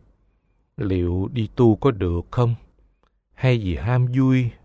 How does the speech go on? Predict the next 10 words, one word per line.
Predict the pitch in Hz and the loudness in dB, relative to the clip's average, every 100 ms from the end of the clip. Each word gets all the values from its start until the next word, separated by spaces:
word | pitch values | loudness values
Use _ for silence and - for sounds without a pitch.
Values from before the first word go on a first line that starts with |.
| - | -8
nay | 110 117 117 113 | -2 0 0 0
tu | - 120 113 | 0 0 2
mai | 113 117 113 | 0 -2 -2
bỏ | 95 82 90 151 101 | -2 -4 -2 -4 -4
về | 85 78 85 110 - | -4 -4 -8 -12 -8
thì | 95 | -6
mang | 87 117 120 | -2 -4 -2
tội?" | 80 80 101 - _ _ _ _ _ _ _ - - | -4 -4 -6 -8 _ _ _ _ _ _ _ -14 -2
Có | 160 | 0
lẽ | 104 101 | 2 0